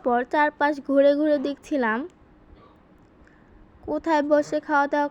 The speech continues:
করা যায়। প্রথমে ভেবেছিলাম এইখান থেকে খাবার খাবো, অনেক মানুষ থাকায়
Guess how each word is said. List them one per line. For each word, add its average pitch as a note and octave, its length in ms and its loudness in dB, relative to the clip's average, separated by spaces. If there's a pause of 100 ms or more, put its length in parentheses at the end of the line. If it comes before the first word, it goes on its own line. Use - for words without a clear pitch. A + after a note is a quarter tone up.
করা C#4+ 180 0 (120)
যায়। A3+ 220 -4 (880)
প্রথমে E4 400 -2 (100)
ভেবেছিলাম D#4+ 500 -4 (160)
এইখান D#4 300 -6
থেকে D#4+ 140 -2 (100)
খাবার D#4 280 -4 (100)
খাবো, B3 320 -2 (640)
অনেক D4+ 220 -2 (140)
মানুষ C#4+ 220 -2 (120)
থাকায় D4 300 -4